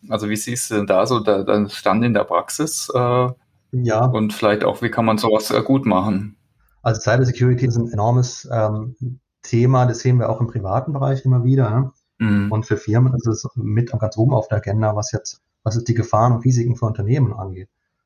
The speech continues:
Speaker 2: Und ich glaub, die, die Compliance-Trainings, die, die langweiligen, ähm, ich glaub, die werden auf mittlere Sicht auch nicht verschwinden, ja. Ähm, die kann man vielleicht hier und dort ein bisschen ansprechender gestalten. Am Ende des Tages bleiben so Compliance-Trainings, die ich machen muss und nicht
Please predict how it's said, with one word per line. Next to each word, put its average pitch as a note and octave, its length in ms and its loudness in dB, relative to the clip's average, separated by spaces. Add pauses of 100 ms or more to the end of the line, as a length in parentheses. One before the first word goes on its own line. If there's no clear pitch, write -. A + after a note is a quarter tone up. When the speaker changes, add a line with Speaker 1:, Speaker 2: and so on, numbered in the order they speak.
(120)
Speaker 2:
Und A#2+ 100 2
ich B2 80 2
glaub, B2 160 2
die, C3+ 160 2
die C#3 80 0
Compliance-Trainings, C3 800 0
die, C#3 200 2
die C3+ 280 4
langweiligen, C3+ 840 2
ähm, A#2 840 -2 (840)
ich - 100 -14
glaub, A2+ 160 0
die A#2 100 0
werden A#2+ 200 4
auf A#2 260 -2
mittlere A#2+ 340 0
Sicht B2+ 280 -2
auch A2+ 80 2
nicht B2 180 0
verschwinden, C3 480 -2
ja. C#3+ 400 0
Ähm, A#2+ 120 2
die A#2 60 -2
kann A#2 140 -2
man A2+ 60 -6
vielleicht A2+ 240 -2
hier A#2+ 100 2
und A#2+ 80 2
dort A#2+ 220 0
ein A#2 40 2
bisschen A#2 460 0 (180)
ansprechender B2 600 0
gestalten. B2+ 380 0
Am A#2 120 0
Ende A#2 160 0
des A2+ 120 -2
Tages A#2 380 0
bleiben A2+ 280 0
so A#2+ 100 -8
Compliance-Trainings, A#2 1000 0 (160)
die A2+ 120 0
ich - 120 -6
machen A2 260 0
muss B2 280 2
und A2 160 2
nicht - 280 -4